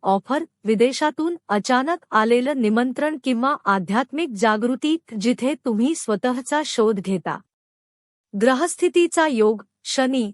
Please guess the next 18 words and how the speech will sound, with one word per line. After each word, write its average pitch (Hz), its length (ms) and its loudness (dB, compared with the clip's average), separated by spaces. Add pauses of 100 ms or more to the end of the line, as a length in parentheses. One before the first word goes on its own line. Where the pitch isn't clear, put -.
(360)
राहू 247 380 2
आणि 247 460 0
केतू 262 340 2
यांच्या 233 480 0
भ्रमणातून 233 800 -2
जीवनात 233 560 -2
संकटकाळ. 196 680 -4 (960)
त्याचवेळी 349 600 0
गुरु 247 420 2
किंवा 254 320 0 (100)
चंद्र 262 340 0
यांचा 277 600 0
आश्रयदायक 226 840 0
योग. 170 300 -4 (920)
काय 269 320 2
काय 277 200 2
बदलतात? 208 580 -2 (1500)
जीवनात 349 520 2